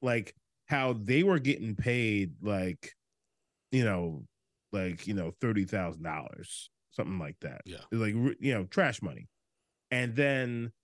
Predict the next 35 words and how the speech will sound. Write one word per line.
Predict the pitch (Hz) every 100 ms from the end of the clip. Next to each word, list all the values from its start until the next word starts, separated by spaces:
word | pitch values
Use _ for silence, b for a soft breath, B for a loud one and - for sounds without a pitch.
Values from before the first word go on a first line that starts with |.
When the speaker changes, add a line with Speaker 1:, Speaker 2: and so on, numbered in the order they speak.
| _
Speaker 1:
their, | - 104 123 131 143 151 147
um, | 135 131 127 120 113 110 104 101 _ _ _ _ -
their, | 107 131 143 151 143 104 - _ _ _ -
uh, | 120 113 107
their | 104 139
manager | 123 117 127 160 170 120 120
went | 110 120 123
and | 117 110
negotiated, | 101 104 127 156 - 107 101 95 90 87 85 _ _ _ _
and, | 131 127
like, | 120 -
so | 143
they | 131 170
still | - 185 151
had, | 147
like, | 127 117
a |
normal | 117 123 127 127
job, | 110 110 98 107 - _ _ _ _ -
and | 123
they | 120 117 131
were, | 123 110
they | 131
were | 127 123 -
working | 123 131 156 165
a | 135
normal | 135 135 123
job | 110 113 104 98 104 _ _ -
and | 120 117
then | 123 120 107 _ 101
doing | 127 123
the | 113
radio | 110 127 120 107 104
as | 90
well. | 107 139 117 101